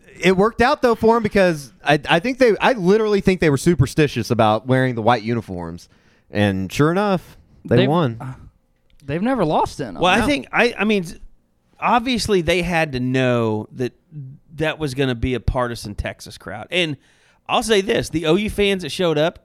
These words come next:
Speaker 3: today, they were fantastic.
Speaker 2: Stock up, O U fans.
Speaker 3: Yeah, stock up, O U fans. They were as
Speaker 2: They're
Speaker 3: loud
Speaker 2: loud.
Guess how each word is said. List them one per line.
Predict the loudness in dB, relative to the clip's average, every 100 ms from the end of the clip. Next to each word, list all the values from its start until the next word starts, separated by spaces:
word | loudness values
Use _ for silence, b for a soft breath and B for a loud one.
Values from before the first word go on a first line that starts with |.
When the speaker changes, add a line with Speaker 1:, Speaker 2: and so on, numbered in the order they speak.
| _ -8
Speaker 3:
today, | -4 -2 -2 -4 -10 _ _
they | -6 -4
were | -2
fantastic. | -4 -10 -10 -6 -4 -4 -6 -4
Speaker 2:
Stock | 0 0 0
up, | -2 -2 -2
O | -4
U | -2 -2
fans. | 0 0 -2 -2
Speaker 3:
Yeah, | 0 0
stock | 0 2 2 0
up, | -2 0
O | -2
U | 0
fans. | -4 -4
They | -2 0 0
were | 0 0
as | -2 -4
Speaker 2:
They're | -4
Speaker 3:
loud | 0 2 4 4 4 2 -4
Speaker 2:
loud. | -8